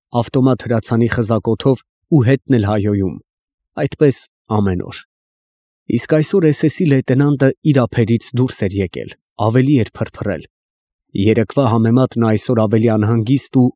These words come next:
նյարդայնացած էր։ Շարունակ լսվում էր սպառնալի ձայնը.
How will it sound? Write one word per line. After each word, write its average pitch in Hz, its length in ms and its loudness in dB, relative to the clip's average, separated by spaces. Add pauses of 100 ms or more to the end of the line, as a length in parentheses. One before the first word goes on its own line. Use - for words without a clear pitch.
(140)
նյարդայնացած 104 800 -4
էր։ - 140 -18 (440)
Շարունակ 123 600 0
լսվում 147 400 0
էր 127 140 2
սպառնալի 113 640 0
ձայնը. 92 380 -2